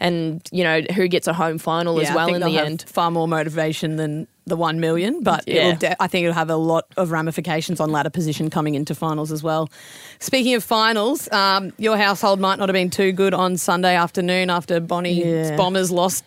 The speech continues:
Speaker 2: to <laughs> the Eagles. How did, how was the fallout from that?
Speaker 1: Yeah, it wasn't good, <laughs> um, sort of afterwards. I think they just, it was a bit unexpected from their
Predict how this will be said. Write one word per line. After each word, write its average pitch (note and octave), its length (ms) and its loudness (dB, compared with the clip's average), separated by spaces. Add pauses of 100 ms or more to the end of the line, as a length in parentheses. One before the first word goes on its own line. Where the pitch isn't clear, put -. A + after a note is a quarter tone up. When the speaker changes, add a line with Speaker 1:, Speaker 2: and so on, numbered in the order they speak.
Speaker 2:
to G3 260 4 (260)
<laughs> B3 260 -6
the F#3+ 220 0
Eagles. G3+ 380 0
How A3+ 200 2
did, A#3+ 100 2
how A3+ 100 2
was B3 120 2
the A3+ 60 -2
fallout G3 340 2
from E3 120 -4
that? E3+ 240 0 (300)
Speaker 1:
Yeah, A3+ 260 6
it A3 60 2
wasn't B3 260 2
good, G3 300 2 (120)
<laughs> - 60 2
um, B3+ 280 6
sort B3+ 160 6
of - 80 6
afterwards. E4 420 2
I C#4+ 100 4
think F4+ 160 -2
they G4 160 4
just, A3+ 300 2
it A3+ 100 4
was G#3+ 120 0
a A3 40 0
bit A#3+ 120 6
unexpected F#3+ 680 2
from F3+ 200 0
their F#3 340 4